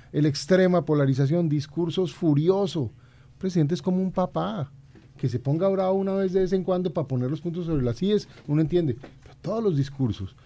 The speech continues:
todos los discursos son para ver cómo se odian los colombianos, cómo se destruyen los colombianos,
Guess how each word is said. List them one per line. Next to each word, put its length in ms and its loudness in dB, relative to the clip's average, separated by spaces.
todos 180 8
los 100 10
discursos 460 4
son 280 4
para 220 0
ver 340 4
cómo 240 0
se 120 2
odian 360 4
los 120 -2
colombianos, 640 -2
cómo 300 4
se 140 2
destruyen 400 2
los 120 -2
colombianos, 540 -2